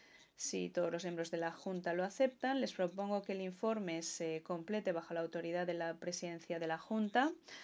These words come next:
¿Hay alguna objeción? Muy bien, muchas gracias por su confianza. Así queda decidido.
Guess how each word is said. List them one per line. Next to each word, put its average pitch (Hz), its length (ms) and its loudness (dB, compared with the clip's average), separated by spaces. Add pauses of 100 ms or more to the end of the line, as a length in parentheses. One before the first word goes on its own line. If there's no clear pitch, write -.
(160)
¿Hay - 160 0
alguna 175 420 0
objeción? 240 760 2 (720)
Muy 208 160 0
bien, 196 160 0
muchas 202 280 0
gracias 185 240 -2
por 208 160 -2
su - 180 -2
confianza. 180 880 -2
Así 180 340 -4
queda 180 300 0
decidido. 165 600 -4